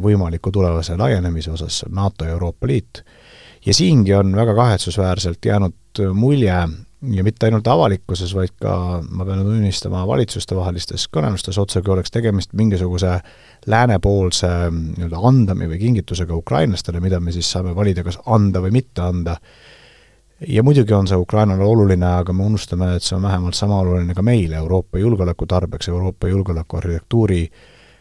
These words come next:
tarbeks. Vähe on olnud, äh, selliseid edulugusid läänel,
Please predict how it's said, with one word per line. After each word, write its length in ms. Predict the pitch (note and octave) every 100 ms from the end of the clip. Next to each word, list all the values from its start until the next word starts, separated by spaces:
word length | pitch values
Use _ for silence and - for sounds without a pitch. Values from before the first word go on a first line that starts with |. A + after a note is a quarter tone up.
| _
tarbeks. 680 | - F#2+ F#2+ F2+ - - - F#2 F2+ E2+ E2+ F2+
Vähe 320 | A#2+ A2+ F2
on 160 | F2 F2+
olnud, 340 | F#2 F2 D#2+ _ -
äh, 360 | E2+ F2 F2+ A#2+
selliseid 440 | - G2 F2 F2
edulugusid 600 | A2 F#2+ E2 E2+ E2 D#2+
läänel, 380 | G2 F2+ E2+